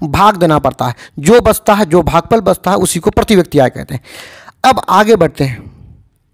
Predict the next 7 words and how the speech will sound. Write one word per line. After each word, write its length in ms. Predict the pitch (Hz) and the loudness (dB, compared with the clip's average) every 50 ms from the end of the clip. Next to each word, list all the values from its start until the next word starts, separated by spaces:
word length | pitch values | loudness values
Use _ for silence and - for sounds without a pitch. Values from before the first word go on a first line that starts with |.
| _ _ _ _ - - - - | _ _ _ _ -12 -10 -2 -2
देखिए, 280 | 180 175 139 165 135 - - - - - - - | -2 2 2 2 0 0 -2 -14 -18 -20 -2 0
विकसित 640 | 185 180 190 220 277 262 - - - 330 330 240 220 | 2 4 4 4 4 2 2 0 2 2 0 2 2
देशों 300 | 269 262 247 - 247 233 | 0 0 2 2 0 0
का 260 | 233 - 151 139 151 - 233 - - _ _ _ | 2 2 2 2 0 -2 -4 -10 -20 _ _ _
प्रति 300 | 240 233 240 - 285 277 | 0 0 2 2 2 4
व्यक्ति 360 | 247 254 - - - 226 220 - - | 2 2 0 0 -2 -2 -2 -2 0
आय 340 | 170 156 147 147 160 202 208 | 0 0 0 2 0 -2 -4